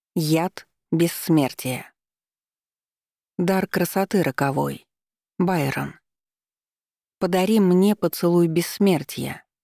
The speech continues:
Кристофер Марло. Первое. Замужество.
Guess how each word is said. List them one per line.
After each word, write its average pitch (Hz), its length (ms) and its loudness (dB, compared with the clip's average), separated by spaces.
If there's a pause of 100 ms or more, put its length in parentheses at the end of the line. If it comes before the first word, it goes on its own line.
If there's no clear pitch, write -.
(500)
Кристофер 165 640 -2
Марло. 143 600 0 (1600)
Первое. 156 640 -2 (1600)
Замужество. 170 960 0